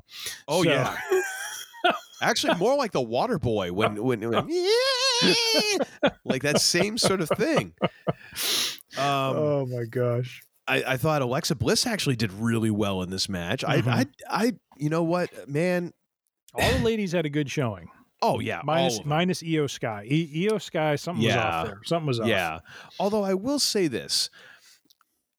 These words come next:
Speaker 1: Becky Lynch, I, I love me some Becky Lynch. I think, I think the character is great. Uh, you know, the whole man,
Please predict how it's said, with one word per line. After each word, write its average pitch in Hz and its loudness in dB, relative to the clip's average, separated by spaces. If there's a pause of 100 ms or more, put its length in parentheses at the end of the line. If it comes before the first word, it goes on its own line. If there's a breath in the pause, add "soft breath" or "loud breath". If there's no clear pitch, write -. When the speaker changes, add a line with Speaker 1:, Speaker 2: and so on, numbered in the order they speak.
Speaker 1:
Becky 185 -2
Lynch, 156 -2 (1300)
I, 127 -2
I 143 4
love 156 0
me 156 -2
some 120 0
Becky 110 0
Lynch. 87 -2
I 110 0
think, 127 0
I - -2
think 120 0
the 92 -6
character 196 -2
is 180 0
great. 151 -2 (440 loud breath)
Uh, - -16
you 131 2
know, 98 2
the 113 -4
whole 160 2
man, 127 0